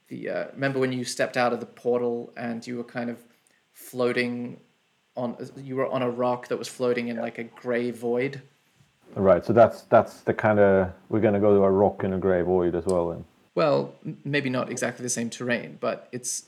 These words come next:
Speaker 1: it's similarly, like, otherworldly.
Speaker 2: Right, okay.
Speaker 1: Yeah, you, this is me speaking out of character as, as giving you an idea of what he's trying to explain.
Speaker 2: Okay, I see. Uh,
Speaker 1: Cool.
Speaker 2: so do you have anything else that's new?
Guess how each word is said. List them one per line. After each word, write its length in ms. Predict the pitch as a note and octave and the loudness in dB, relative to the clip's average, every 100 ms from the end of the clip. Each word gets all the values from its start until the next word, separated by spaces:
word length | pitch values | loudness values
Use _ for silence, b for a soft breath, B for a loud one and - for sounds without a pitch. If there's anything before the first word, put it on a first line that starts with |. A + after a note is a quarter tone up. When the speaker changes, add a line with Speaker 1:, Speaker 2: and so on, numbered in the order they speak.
| _ | _
Speaker 1:
it's 160 | C3 - | -8 -6
similarly, 680 | - C#3 B2+ B2 B2 A#2+ | -4 -4 -4 -4 -4 -4
like, 280 | A#2+ A#2 A2 | -6 -8 -8
otherworldly. 920 | - C3 B2 A#2 A#2+ A#2 - - - - _ _ _ _ _ _ _ - | -2 -2 0 -2 -2 -2 -6 -14 -16 -18 _ _ _ _ _ _ _ -10
Speaker 2:
Right, 320 | - D2+ - | -4 -2 -4
okay. 240 | - - - - _ _ _ _ _ _ _ _ _ | -10 -16 -20 -20 _ _ _ _ _ _ _ _ _
Speaker 1:
Yeah, 180 | C3 A#2+ | -4 -4
you, 220 | B2 A#2+ A2+ | -2 -4 -4
this 240 | C#3+ C3+ | -4 -4
is 80 | B2 | -4
me 160 | B2 | -6
speaking 340 | A#2+ B2 A#2+ G#2+ | -4 -6 -6 -4
out 120 | G2 | -4
of 80 | A2+ | -4
character 340 | A2+ G2+ - | -4 -6 -6
as, 280 | C2+ - - - | -10 -10 -14 -14
as 220 | - - - - | -14 -14 -18 -20
giving 240 | C3+ C3 B2 | -10 -6 -4
you 120 | A#2+ | -4
an 120 | A#2 - | -6 -6
idea 280 | G#2 G#2 | -8 -10
of 120 | - - | -12 -12
what 100 | - | -12
he's 120 | - | -10
trying 180 | - - | -10 -10
to 80 | |
explain. 380 | - - - - - _ _ _ _ _ - | -12 -14 -12 -14 -16 _ _ _ _ _ -6
Speaker 2:
Okay, 240 | F2 - - | -4 -4 -10
I 40 | D#2 | -10
see. 200 | - - _ _ _ _ _ _ _ _ _ _ _ _ _ _ _ | -12 -20 _ _ _ _ _ _ _ _ _ _ _ _ _ _ _
Uh, 280 | G2 F2 E2+ | -4 -2 -2
Speaker 1:
Cool. 200 | E2+ E2+ E2+ _ _ _ _ _ _ | -2 -4 -10 _ _ _ _ _ _
Speaker 2:
so 120 | - | -2
do 80 | A2 | 4
you 60 | |
have 120 | B2+ B2+ | 6 6
anything 220 | B2 B2+ | 4 6
else 240 | B2+ A#2 | 6 4
that's 260 | - F2 - | 0 -4 -2
new? 420 | F#2 F2+ F2 E2 | -2 0 -2 -6